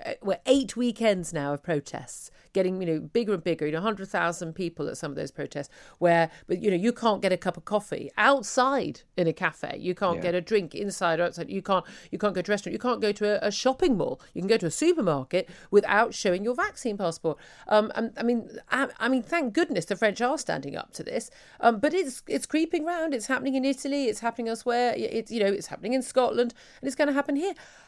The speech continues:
Speaker 1: I find it extraordinary that the British people aren't just saying, "No way, absolutely unacceptable." I,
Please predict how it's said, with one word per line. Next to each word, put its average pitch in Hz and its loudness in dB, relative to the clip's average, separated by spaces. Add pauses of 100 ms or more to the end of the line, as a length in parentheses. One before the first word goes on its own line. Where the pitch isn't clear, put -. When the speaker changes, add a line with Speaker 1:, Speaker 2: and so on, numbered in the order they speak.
(140)
Speaker 1:
I 320 0
find 247 2
it - -8
extraordinary - 6
that 247 -4
the 294 2
British 339 0
people 294 -2 (280)
aren't 330 2
just 208 0
saying, 160 -2 (460)
"No 320 8
way, 285 -4 (300)
absolutely 220 -2
unacceptable." 285 -4 (260)
I, 339 4